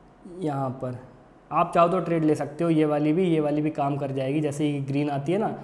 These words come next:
टू एटी टू एट पर, and यहाँ पर आपको almost एक पॉइंट मिल जाएगा इस वाली कैंडल और इस वाली कैंडल को मिला के।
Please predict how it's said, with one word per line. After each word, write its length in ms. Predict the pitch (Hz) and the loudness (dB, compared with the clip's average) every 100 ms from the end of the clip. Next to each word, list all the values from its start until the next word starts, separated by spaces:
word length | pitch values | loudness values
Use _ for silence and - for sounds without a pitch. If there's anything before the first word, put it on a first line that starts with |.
| - | -4
टू 120 | 156 | 2
एटी 260 | 156 156 156 | 2 2 -2
टू 220 | 156 170 - | 0 -2 0
एट 240 | 156 156 | 0 2
पर, 320 | 185 240 - - | 2 0 -2 -6
and 260 | 139 139 131 | -2 -2 0
यहाँ 180 | 131 | -2
पर 160 | 131 147 | -2 -2
आपको 520 | 143 - 160 202 - - - - | -2 -2 0 -2 -6 -16 -16 0
almost 460 | 151 151 160 160 160 | 2 4 4 2 0
एक 160 | 156 | 0
पॉइंट 220 | 160 151 147 | 0 0 0
मिल 160 | 151 | 0
जाएगा 280 | 143 135 151 | 0 0 0
इस 260 | 165 156 - | 0 -2 -4
वाली 180 | 147 147 | -2 -2
कैंडल 300 | 143 143 151 | -2 -2 -2
और 120 | 143 | -2
इस 120 | 135 | -2
वाली 160 | 139 139 | -4 -2
कैंडल 240 | 135 139 | -4 -4
को 120 | 139 | -4
मिला 260 | 135 131 131 | -2 -2 -4
के। 180 | 127 | -4